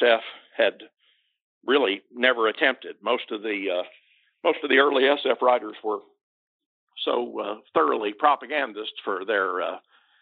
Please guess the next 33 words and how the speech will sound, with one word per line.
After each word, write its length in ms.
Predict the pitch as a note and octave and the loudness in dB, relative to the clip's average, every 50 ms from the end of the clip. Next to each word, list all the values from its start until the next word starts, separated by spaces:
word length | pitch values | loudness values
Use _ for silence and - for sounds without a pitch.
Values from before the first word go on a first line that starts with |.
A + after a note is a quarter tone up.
| _ _ _ _ _ _ _ - | _ _ _ _ _ _ _ 2
atheist 460 | - F#3 G3 - G#2+ G2+ F#2 - - | 4 4 4 2 -2 -4 -4 0 2
outlook 440 | G2 F2+ F2+ D2 F2+ F2 F2 E2 - - | 2 2 2 2 2 0 0 0 -2 -6
that 160 | F2+ - - | -6 -2 0
they 120 | A2 A2+ | -2 -2
couldn't 380 | - - B2+ A#2 G2 F#2+ E2 D#2 | 0 0 -2 -2 -2 -6 -8 -6
be 140 | G#2 G#2 G2 | -6 -6 -4
bothered 400 | F2 - A2+ A2+ G2 G#2+ G2+ F2 | 0 2 2 2 2 0 -8 -16
to 80 | G#2 | -6
pay 180 | - C3+ B2+ A2 | -4 -2 -2 0
that 220 | G#2 G#2+ A2 - | -2 -2 -4 -4
close 260 | - G#2+ G2 - - | -6 -6 -6 -6 -8
attention 440 | G#2+ - - E3+ D#3 - - F2+ D#2+ | -12 -4 -2 -2 -2 -2 -6 -10 -10
to 60 | E2 | -10
religion. 520 | E2+ E2+ E2 E2 E2 E2 D#2 - - - - - | -10 -8 -8 -6 -6 -6 -8 -10 -14 -16 -12 -12
So, 200 | - - - - _ _ _ - - - - - - - _ _ _ | -10 -10 -10 -12 _ _ _ -20 -20 -20 -20 -20 -20 -20 _ _ _
at 120 | A#2+ C3 D3+ | 4 4 6
any 160 | E3+ E3 C#3+ | 6 4 4
rate, 200 | B2+ A#2+ C3+ C#3+ | 4 2 2 2
this 180 | D#3+ F3 F3+ | 0 -2 -2
is 160 | E3 C3+ - - - | -2 -4 -4 -2 2
maybe, 300 | C3+ C#3+ C#3 B2+ B2 A#2+ | 2 4 4 4 2 -2
again, 300 | A2+ G#2+ B2 C3 C3 C3+ G2 F#2 - - - - - | -2 0 0 -2 -2 -4 -6 -10 -12 -14 -8 -6 -6
a 80 | A2+ - | -2 2
subject 360 | - D3 C3 - B2 A2 - | 2 2 2 0 -4 -10 -8
for 120 | - A#2+ A#2+ | -4 -4 -2
another 380 | A2+ A#2+ B2 A#2 G2+ A2 A2+ | 0 0 0 2 2 2 2
episode. 480 | A2+ - - F#2+ - - F#2 E2+ E2 - | 0 0 -2 -8 -8 -6 -6 -6 -8 -8
But, 200 | - F#2 F2+ - - - | -8 -8 -8 -6 -6 -6
uh, 100 | G2+ G#2+ | -4 -2
yeah, 320 | F#2+ A#2 A#2 A2 A#2+ D3+ | 2 2 4 6 6 4
absolutely, 500 | E3+ E3 - - F3 F3 E3+ C3+ B2+ B2+ | 4 2 -2 -2 -2 0 0 0 -4 -4
you're 200 | B2 B2+ C3+ B2 | 0 0 0 2
right 240 | A#2+ B2 A#2 A2 | 4 4 4 4